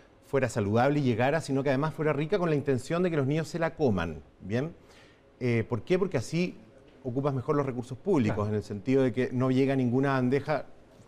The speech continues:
Speaker 1: con comida
Speaker 2: De
Speaker 1: que se
Speaker 2: vuelta.
Speaker 1: bote a la basura,
Speaker 2: Claro.
Speaker 1: ¿verdad? Este es un proyecto que se importó, eh, que se exportó, digamos, la fao lo tomó y lo estamos desarrollando en tres países más de Latinoamérica.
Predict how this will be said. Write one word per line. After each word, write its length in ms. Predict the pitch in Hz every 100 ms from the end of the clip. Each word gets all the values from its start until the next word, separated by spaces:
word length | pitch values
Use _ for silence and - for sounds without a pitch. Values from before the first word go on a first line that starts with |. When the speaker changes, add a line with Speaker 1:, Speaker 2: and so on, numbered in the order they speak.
| -
Speaker 1:
con 240 | 135 123
comida 380 | 110 120 131 135
Speaker 2:
De 40 | 143
Speaker 1:
que 60 |
se 20 |
Speaker 2:
vuelta. 240 | 139 156 113
Speaker 1:
bote 120 | 120
a 20 | 110
la 80 | 101
basura, 320 | 90 - 76
Speaker 2:
Claro. 80 | 90
Speaker 1:
¿verdad? 200 | 101 147 -
Este 180 | 135 -
es 60 | 147
un 80 |
proyecto 360 | 135 131 131 139
que 100 | 123
se 220 | - 120 - - - -
importó, 840 | 127 104 110 - - 156 175 185 190
eh, 200 | 120 107
que 80 | -
se 200 | 107 85
exportó, 520 | - 110 - 147 156
digamos, 320 | 147 147 151
la 100 | 123
fao 280 | - 139 135
lo 120 | 135
tomó 300 | 123 131 151
y 20 |
lo 60 | 139
estamos 240 | 113 139
desarrollando 500 | 131 120 113 117 131
en 60 | 123
tres 160 | 123 120
países 340 | 127 120 135
más 240 | 123 127
de 60 | 120
Latinoamérica. 720 | 117 110 104 107 95 92 123